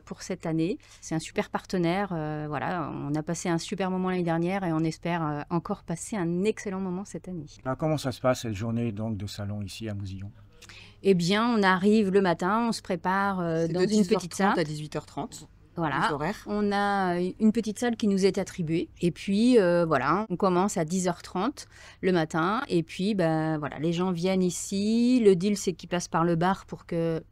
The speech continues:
Speaker 1: la Cave et Vous puisse profiter aussi de, d'un rayonnement, d'une ouverture,
Speaker 3: De clients qui
Speaker 1: de
Speaker 3: seraient peut-être
Speaker 1: nouveaux
Speaker 3: pas venus,
Speaker 1: clients
Speaker 3: euh,
Speaker 1: potentiels, voilà,
Speaker 3: normalement,
Speaker 1: de
Speaker 3: euh,
Speaker 1: faire connaître vraiment leur entreprise.
Speaker 3: au-delà des habitués.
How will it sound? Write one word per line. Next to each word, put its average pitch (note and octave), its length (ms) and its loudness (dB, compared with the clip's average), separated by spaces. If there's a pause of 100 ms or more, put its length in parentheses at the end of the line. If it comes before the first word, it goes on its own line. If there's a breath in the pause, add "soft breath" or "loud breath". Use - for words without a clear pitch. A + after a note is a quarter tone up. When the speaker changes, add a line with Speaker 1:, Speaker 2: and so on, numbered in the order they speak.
Speaker 1:
la E3+ 180 -6
Cave E3+ 180 -2
et E3 80 0
Vous E3+ 140 -2
puisse - 220 -12
profiter - 480 -4
aussi F3+ 260 -4
de, E3+ 220 -2 (540 loud breath)
d'un E3 140 0
rayonnement, F3+ 600 4
d'une F#3 220 4
ouverture, F#3 720 0
Speaker 3:
De E3+ 80 -4
clients D#3+ 320 -4
qui G3 120 6
Speaker 1:
de F#3 40 8
Speaker 3:
seraient E3+ 140 -4
peut-être G#3+ 180 4
Speaker 1:
nouveaux B3+ 280 10
Speaker 3:
pas D#3+ 40 -12
venus, F#3 140 4
Speaker 1:
clients G3+ 180 8
Speaker 3:
euh, G#3+ 160 0
Speaker 1:
potentiels, F3+ 540 2
voilà, D3 220 -2
Speaker 3:
normalement, E3+ 360 -14
Speaker 1:
de F3+ 80 2
Speaker 3:
euh, F3 40 4
Speaker 1:
faire - 260 -2
connaître G3+ 400 2
vraiment F#3+ 300 2
leur G#3+ 180 2
entreprise. F3+ 480 -4
Speaker 3:
au-delà D#3+ 100 -4
des D#3 140 0
habitués. D#3 400 -6